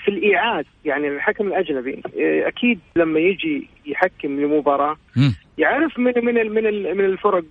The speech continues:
Speaker 1: ال-، ال-، ال-، اللي لها حظوة معينة لاختياره مرة أخرى، من، آه، من النافذين اللي يستطيعون
Speaker 2: إيش دخل ميوله؟
Speaker 1: اختياره.
Speaker 2: ما عنده ميول يا حسن.
Speaker 1: مش ميوله، لا، لا، لا، على فكرة أبو سعود، مش ميوله،
Speaker 2: مم.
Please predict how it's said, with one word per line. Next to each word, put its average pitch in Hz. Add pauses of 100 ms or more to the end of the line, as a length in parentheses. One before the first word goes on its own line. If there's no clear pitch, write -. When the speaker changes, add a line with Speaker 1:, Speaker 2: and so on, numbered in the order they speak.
(120)
Speaker 1:
ال-، 156
ال-، 143
ال-، 117
اللي 147
لها 151
حظوة 156
معينة 190
لاختياره 156
مرة 147
أخرى، 202 (360)
من، 180
آه، 170
من 185
النافذين 175
اللي 160
يستطيعون 202
Speaker 2:
إيش -
دخل 185
ميوله؟ 185
Speaker 1:
اختياره. 160
Speaker 2:
ما 151
عنده 196
ميول 196
يا 151
حسن. 135
Speaker 1:
مش 311
ميوله، 269 (120)
لا، 185
لا، 254
لا، 240
على 220
فكرة 208
أبو 160
سعود، 180
مش 190
ميوله، 165
Speaker 2:
مم. 113